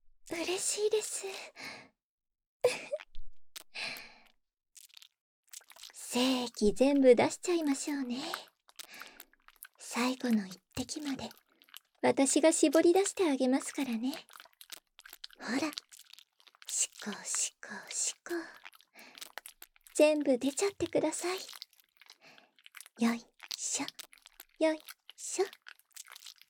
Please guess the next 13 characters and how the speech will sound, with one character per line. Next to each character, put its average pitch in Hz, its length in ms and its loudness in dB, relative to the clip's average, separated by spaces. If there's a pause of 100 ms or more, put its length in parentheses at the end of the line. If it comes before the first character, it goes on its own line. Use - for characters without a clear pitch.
(2250)
は 208 560 -6
ー - 20 -4
い。 403 100 -8 (1300)
い 277 40 2
っ 269 40 -2 (140)
ぱ 294 120 6
い 302 80 4
出 302 140 8
ま 330 140 2
し - 100 -4
た 349 140 2
ね。 330 400 -2 (1200)
よ 220 120 2